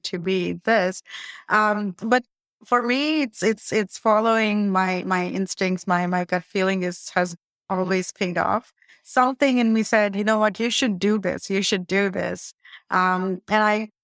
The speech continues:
continued on, I went on, and, uh, I was like, "You can't, I'm gonna make a good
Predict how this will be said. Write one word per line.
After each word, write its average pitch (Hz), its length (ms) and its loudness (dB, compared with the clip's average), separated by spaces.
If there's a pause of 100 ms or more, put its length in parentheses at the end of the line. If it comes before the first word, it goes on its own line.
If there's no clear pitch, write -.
(160)
continued 233 500 0
on, 208 300 4
I 185 180 2
went 185 280 -2
on, 190 280 2
and, 185 540 -2
uh, 185 40 0
I 185 300 2
was 190 140 -4
like, 190 220 -2
"You 185 80 -8
can't, 196 280 0
I'm 190 140 0
gonna 208 160 0
make 196 260 -2
a 196 100 0
good 190 340 -4